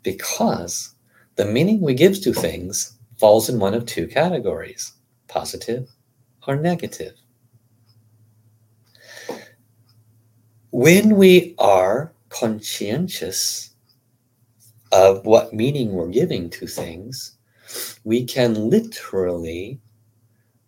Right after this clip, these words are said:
transform those meanings. Why? Because we are the ones that give the meanings to them. Let me give you an example so it's not so, uh, too far out there. I'm driving around Thailand.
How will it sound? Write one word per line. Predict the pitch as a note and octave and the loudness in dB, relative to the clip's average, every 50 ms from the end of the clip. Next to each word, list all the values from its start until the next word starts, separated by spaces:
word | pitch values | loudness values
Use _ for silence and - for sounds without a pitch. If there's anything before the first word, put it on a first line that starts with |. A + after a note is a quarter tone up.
| _ _ _ _ _ _ _ _ - - | _ _ _ _ _ _ _ _ -14 -10
transform | - - B2+ A#2 A2+ G#2+ G#2+ G2 - - - - F#3 G3+ E3 A2+ G2+ F#2+ G2 G2 G2+ | -6 0 2 2 2 2 0 -4 -6 -8 -4 -2 0 0 0 0 -2 -4 -6 -8 -6
those | A2 G#2+ G#2 G#2 - A#2 | -4 -2 -2 -2 -4 -4
meanings. | C3 D#3 D#3+ C3 F2+ E2+ - - - - - - _ | -4 -2 -2 -4 -6 -8 -12 -18 -20 -20 -20 -10 _
Why? | - G#2 G2 F#2+ A2 C#3 F3 F#3+ - - - - - - - | 4 4 6 6 6 4 4 2 -2 -8 -18 -16 -16 -12 -10
Because | - C3 C3 A#2+ A2 G#2 | 0 2 4 4 4 2
we | G2 G2 B2 F3+ G#3+ G3 | -4 -4 -2 0 2 2
are | D3 A#2 | 2 2
the | A2+ A2+ G#2+ | 0 0 2
ones | F#2+ F#2+ F#2 F2+ - | 0 0 -2 -2 -6
that | A#2 A2+ | -10 -8
give | - F#2 E2+ - | -8 -10 -10 -10
the | G2+ | -12
meanings | G2+ G2+ G2 G2 A2 A2+ G#2+ F2+ E2 F2+ F2+ F2+ - - | -14 -14 -12 -10 -8 -8 -8 -10 -12 -14 -14 -14 -14 -12
to | - - - C#3 A#2+ | -12 -10 -8 -8 -8
them. | A2 - - - _ _ - A#2 - - _ _ _ _ _ | -8 -12 -14 -18 _ _ -20 -20 -20 -20 _ _ _ _ _
Let | - F#2 F#2 | -18 -14 -14
me | F#2+ F#2+ | -12 -8
give | F#2 F2+ F2+ | -8 -8 -6
you | F2+ F#2+ | -6 -6
an | A2 | -4
example | A#2+ B2+ C3 F#3 F#3+ F#3 - - | -4 2 4 4 4 4 0 -4
so | - - F2 | -8 -6 -6
it's | E2 - - | -6 -8 -6
not | G#2 G#2 G2 G2 - - | -4 -4 -4 -4 -4 -6
so, | - - - G#2+ G2+ G2 G2 F#2+ - _ _ - - _ _ _ _ _ _ _ - | -6 -2 2 2 4 4 2 0 -4 _ _ -20 -20 _ _ _ _ _ _ _ -16
uh, | - - F#2+ F2 E2+ - _ _ _ - | -12 -10 -10 -10 -10 -12 _ _ _ -12
too | - - A2+ | -8 -8 -4
far | - - F#2+ F#2 F#2 | 0 2 4 4 4
out | F#2+ F2+ E2+ - | 2 0 -4 -8
there. | - - - - - _ _ _ _ _ _ _ _ _ _ - - - _ _ _ _ _ _ _ _ _ _ - | -14 -18 -18 -20 -20 _ _ _ _ _ _ _ _ _ _ -14 -14 -14 _ _ _ _ _ _ _ _ _ _ -8
I'm | A3+ | -4
driving | A#3+ C#4+ D#4 D4+ B3 F#3 | -2 0 0 0 0 0
around | C#3+ B2 G#2 G2 F#2+ | 2 0 0 0 -2
Thailand. | - D#2+ D#2+ E2+ E2+ F#2 G#2+ A#2 B2+ | -6 -8 -8 -8 -8 -8 -8 -8 -6